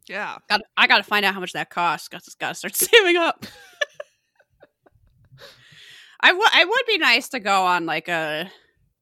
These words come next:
Speaker 2: a real cemetery tour, ghost tour.
Speaker 1: It would.
Speaker 2: May-, maybe, maybe next year.
Speaker 1: Yeah.
Speaker 2: Maybe.
Speaker 1: Maybe.
Speaker 2: I really wanna go to a museum.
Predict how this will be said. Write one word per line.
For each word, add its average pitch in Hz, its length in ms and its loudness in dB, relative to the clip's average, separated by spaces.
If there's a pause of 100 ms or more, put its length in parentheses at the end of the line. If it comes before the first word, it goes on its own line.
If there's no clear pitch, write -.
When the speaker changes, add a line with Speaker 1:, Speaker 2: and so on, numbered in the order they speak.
(640)
Speaker 2:
a 175 60 -10
real 180 400 -4
cemetery 151 600 -10
tour, 156 440 -8
ghost 139 320 -14
tour. 151 420 -10 (1000)
Speaker 1:
It 202 100 -16
would. 214 340 -16
Speaker 2:
May-, 226 160 -12
maybe, 220 540 -4 (160)
maybe 220 260 -6
next 147 380 -10
year. 165 340 -16 (540)
Speaker 1:
Yeah. 196 320 -20 (680)
Speaker 2:
Maybe. 190 540 -18
Speaker 1:
Maybe. 190 400 -20 (100)
Speaker 2:
I 320 120 -6
really 254 360 -4
wanna 208 220 -2
go 196 120 -6
to 180 80 -4
a 156 40 -6
museum. 151 880 -8